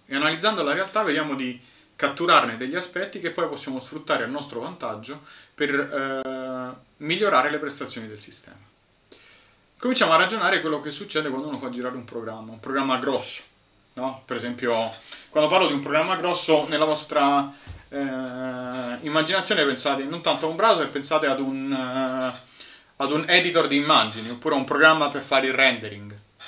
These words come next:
oppure a un compilatore. Un, cioè, il compilatore usa tanta memoria, ma di sé non è che, che sia poi tanto grosso, però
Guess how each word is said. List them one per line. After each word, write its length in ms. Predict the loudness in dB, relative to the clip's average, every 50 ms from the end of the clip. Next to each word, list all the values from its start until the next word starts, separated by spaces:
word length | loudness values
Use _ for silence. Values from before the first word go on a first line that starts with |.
| -20 -10 -6
oppure 280 | -4 -2 0 4 6 6
a 60 | 6
un 120 | 6 4 0
compilatore. 720 | -4 -4 -2 0 0 2 2 2 0 0 -2 -4 -8 -16 _ _ _ _ _ _ _ _ _ _ _ -12
Un, 140 | -12 -12 -10 -2
cioè, 360 | 4 6 6 6 6 4 -2 -14 _ _ _ _
il 40 | -10
compilatore 400 | -8 -2 0 2 4 4 4 4
usa 180 | 2 2 2
tanta 300 | 4 4 2 2 2 0
memoria, 380 | 0 0 0 0 0 0 0 -2
ma 80 | -4 -8
di 100 | -8 -6
sé 100 | -4 -4
non 160 | -4 -2 -4
è 160 | -6 -6 -10 _ -14
che, 240 | -10 -10 -10 -10 -12 -12
che 100 | -12 -10
sia 200 | -8 -6 -6 -4
poi 120 | -4 -6
tanto 300 | -6 -8 -10 -12 -12 -12
grosso, 240 | -10 -10 -8 -4 0
però 260 | 4 6 6 6 4